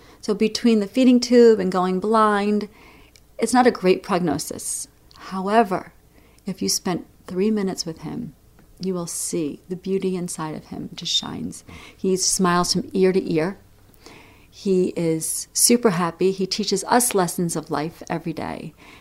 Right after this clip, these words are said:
And he's made me a humbler and better mom.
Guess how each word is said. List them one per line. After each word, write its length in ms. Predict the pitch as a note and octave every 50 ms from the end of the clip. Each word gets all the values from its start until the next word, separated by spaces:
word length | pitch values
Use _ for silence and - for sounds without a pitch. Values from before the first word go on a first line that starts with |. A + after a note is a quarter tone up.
| - _ _ -
And 680 | - F#3 F3+ F3+ F3 F3 F3 F3 F3 F3 F3 F3 - - - - - - - - - - _ _ _ _ _ _ _ _
he's 300 | - A3 G#3+ - - -
made 320 | F#3+ F#3 F#3 F#3 F3+ E3+
me 280 | F3+ F#3 F#3 F3 D#3+ C#3+
a 120 | - -
humbler 540 | F3 D#3 - - E3 E3 D#3 E3+ D3 - - -
and 380 | D#3 D3 D3 - - E3 E3+ - _ _ _ _
better 300 | - E3 - - - -
mom. 320 | D2+ - A1+ - - -